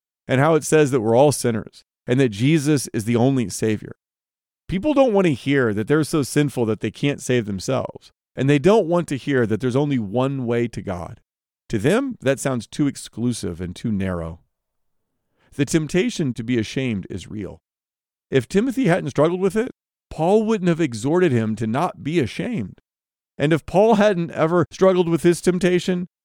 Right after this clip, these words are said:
he would never have said in Romans one, "For I am not ashamed of the gospel. It is the power of God for salvation to everyone who has faith."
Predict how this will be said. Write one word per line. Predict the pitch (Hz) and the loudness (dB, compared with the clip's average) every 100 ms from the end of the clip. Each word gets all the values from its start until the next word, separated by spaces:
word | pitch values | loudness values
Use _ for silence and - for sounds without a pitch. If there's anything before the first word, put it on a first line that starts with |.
| - | -4
he | 196 | 2
would | 190 135 | 4 2
never | 135 160 175 165 | 2 2 4 4
have | 160 | 2
said | - 156 143 | 2 2 4
in | 131 | 2
Romans | 147 139 120 | 2 2 -2
one, | 120 143 120 98 - _ _ | -4 -4 -4 -6 -8 _ _
"For | 143 123 | 2 4
I | 131 165 | 4 4
am | 127 | 2
not | 135 147 | 0 0
ashamed | 110 - 139 139 147 147 | -2 -4 -2 0 0 -4
of | - | -6
the | 98 | -4
gospel. | 98 113 101 - 85 85 _ _ | -2 -2 -2 -8 -14 -16 _ _
It | 147 | 0
is | 151 110 | 0 0
the | |
power | - - 143 156 175 | -8 -4 2 4 4
of | 165 123 | 2 -2
God | 127 127 131 | -2 0 -2
for | - 110 | -4 -10
salvation | - 107 101 123 123 90 90 | -6 -6 -2 -2 -4 -6 -10
to | - - 117 | -12 -10 -6
everyone | 143 160 131 127 127 | -2 0 0 0 0
who | 113 | -2
has | 113 104 - | -2 -4 -6
faith." | - 87 82 | -10 -10 -12